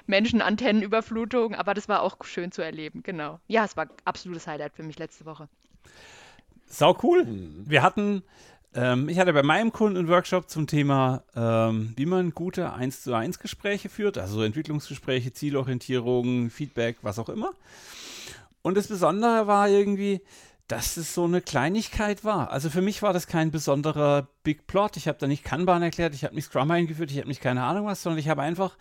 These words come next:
Speaker 2: eine winzige Methode abgeworfen und das Feedback war echt Hammer. Und ich hatte so eine ähnliche Session zum Thema, was der Unterschied zwischen Kritik und Feedback schon mal.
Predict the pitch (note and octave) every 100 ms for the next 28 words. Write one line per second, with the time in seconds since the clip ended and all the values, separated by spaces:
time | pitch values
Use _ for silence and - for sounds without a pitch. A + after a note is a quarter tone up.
0 | - - - - - A#2+ F3+ F3+ E3 G3
1 | F#3+ F3 D3+ C#3 D#3+ G3 F#3+ - F#3+ F#3
2 | F#3 - A3 - - - - C#3 D3+ -
3 | E3 D3+ E3 D#3 C#3 B2+ - - C3+ G#3+
4 | B3 - - - - C3 C#3+ D#3 D3+ D3
5 | C#3+ C3 F#3+ F#3+ F#3 F3 F#3 D#3+ C#3 D3
6 | C#3+ C3+ D3 C3 D3 D3+ D#3 D3+ D3 C#3+
7 | C#3+ E3 D#3 C#3 G3+ - G#3 - G#3 G#3
8 | G#3 A3